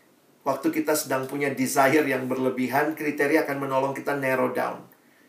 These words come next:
"Ih, ganteng banget dia, tapi begitu kita tahu, nggak seiman. Cantik banget, tapi nggak seiman." Maka kriteria kita menolong kita untuk tidak jauh berjalan. Kalau nggak ada kriteria hidupmu,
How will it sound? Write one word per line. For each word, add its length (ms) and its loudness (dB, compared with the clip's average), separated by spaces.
"Ih, 80 -6
ganteng 400 2
banget 320 -2
dia, 160 6
tapi 240 -2
begitu 300 -2
kita 260 -4
tahu, 320 0
nggak 140 2
seiman. 480 -4
Cantik 420 0
banget, 240 0
tapi 240 -4
nggak 160 4
seiman." 460 -2
Maka 240 -2
kriteria 560 2
kita 240 0
menolong 560 0
kita 320 0
untuk 240 -6
tidak 480 -2
jauh 560 2
berjalan. 640 -2
Kalau 240 4
nggak 160 6
ada 80 0
kriteria 480 6
hidupmu, 720 -2